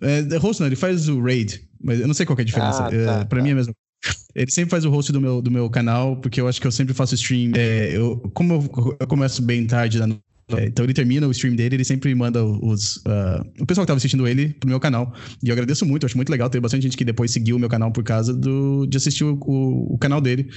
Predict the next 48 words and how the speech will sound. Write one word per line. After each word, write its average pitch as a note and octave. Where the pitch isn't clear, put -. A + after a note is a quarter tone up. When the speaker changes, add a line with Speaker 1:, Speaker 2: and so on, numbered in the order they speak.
Speaker 1:
Ah, A#2
e B2
eu C4+
mesmo A#3+
assisto D#3
bastante C#3+
o -
canal A#2+
do A2+
tio A2+
Vini, A2+
assim, G#2
quando A2+
eu A2
não G#2
tô, G2+
quando B2
eu A#2+
não B2
tô C3
jogando. A#2+
Ah, A2
às B2+
vezes A3
é B3
quando A#3+
eu F3+
tô F3
jogando B2
que A#2
eu A2+
tenho, A2+
eu A2
meu A2+
setup A2+
aqui, A2+
eu A2
tenho A#2+
dois A2+
monitores, A2+
então A#2+
eu B2
sempre D3+
escu-, -
é, A2+
fico -
assistindo A2+
alguma, A2